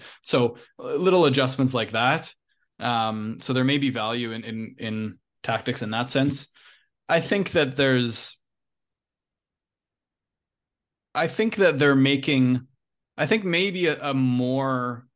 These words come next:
valuable skill or something that's more, that's going on more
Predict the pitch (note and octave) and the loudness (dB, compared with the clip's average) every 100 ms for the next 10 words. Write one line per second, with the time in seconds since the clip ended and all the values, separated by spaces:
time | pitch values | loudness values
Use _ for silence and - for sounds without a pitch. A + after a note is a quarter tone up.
0 | _ _ A2+ A#2 A#2+ C3 B2+ C3 C3 - | _ _ -8 -2 0 2 2 0 -2 -4
1 | C#3 D3+ D3+ A#2+ C3 B2 A2+ - - A2 | -2 -2 -2 -4 -4 -4 -6 -12 -12 -8
2 | A2 A#2 B2 B2+ B2+ A#2 - B2+ A#2+ A2+ | -4 -2 0 2 0 -4 -4 -2 0 -2
3 | G#2 G#2 A#2 D3+ F#3 | -6 -6 -4 -4 -4